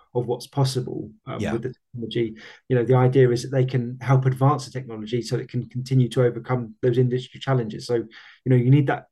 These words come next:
Speaker 1: that collaboration between industry so that, uh, yeah, the academia, the, the research orga-,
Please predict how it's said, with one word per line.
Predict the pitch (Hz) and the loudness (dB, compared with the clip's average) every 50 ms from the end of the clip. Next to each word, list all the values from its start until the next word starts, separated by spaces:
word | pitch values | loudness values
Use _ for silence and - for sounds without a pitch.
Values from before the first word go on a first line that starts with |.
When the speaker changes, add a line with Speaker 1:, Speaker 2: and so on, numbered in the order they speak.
| _ - | _ -10
Speaker 1:
that | 127 - - | -10 -10 -8
collaboration | - - 131 131 131 131 127 127 127 123 127 - - 127 117 113 | -6 -2 0 2 2 4 4 4 4 4 2 0 -2 -8 -8 -8
between | 127 131 - 147 151 139 127 | -10 -6 -2 0 2 2 2
industry | 117 113 120 - - - 120 | 0 0 -6 -8 -6 -8 -8
so | - - 120 110 | -6 -6 -8 -8
that, | - - - _ _ _ _ _ _ _ _ _ _ _ _ _ - | -10 -14 -16 _ _ _ _ _ _ _ _ _ _ _ _ _ -20
uh, | 139 135 - | -20 -14 -6
yeah, | 135 123 - - | -6 -6 -6 -6
the | - - - | -14 -12 -12
academia, | 127 131 139 131 147 139 135 131 127 127 123 123 120 | -8 -2 -2 0 2 2 2 2 2 2 0 -2 -2
the, | 120 120 117 117 | -2 -4 -4 -4
the | 120 120 | -6 -4
research | 123 131 127 131 - 123 113 - - - - - - - _ - | -2 -2 -2 -2 -4 -6 -8 -8 -10 -12 -12 -12 -12 -14 _ -2
orga-, | 135 117 113 127 | -2 -2 -2 -6